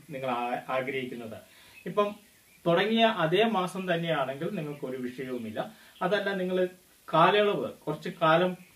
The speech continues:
നീട്ടിയാണ് എടുക്കുന്നതെങ്കിൽ നിങ്ങൾ ശ്രദ്ധിക്കേണ്ട ഒരു കാര്യം, നിങ്ങൾ ഏത് മാസമാകുന്നോ ആ മാസം നിങ്ങൾ രണ്ടായിരത്തി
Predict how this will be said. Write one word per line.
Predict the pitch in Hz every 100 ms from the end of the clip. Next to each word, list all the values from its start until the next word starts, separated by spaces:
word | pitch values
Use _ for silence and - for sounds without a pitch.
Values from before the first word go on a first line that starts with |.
| -
നീട്ടിയാണ് | 175 156 170 208 175 151 151
എടുക്കുന്നതെങ്കിൽ | 139 151 - 175 185 143 123 123 147 208
നിങ്ങൾ | 156
ശ്രദ്ധിക്കേണ്ട | 151 - 139 139 151 175 165
ഒരു | 135 131
കാര്യം, | - 117 110 - _ - _ -
നിങ്ങൾ | 208 208 170 - - _ _ -
ഏത് | 175 233 285 247
മാസമാകുന്നോ | 202 196 214 180 156 156 156 170 202 -
ആ | 185 220 254
മാസം | 208 175 175 185 170
നിങ്ങൾ | 147 147 165 143
രണ്ടായിരത്തി | 135 143 156 170 185 190 190 190 - 208 214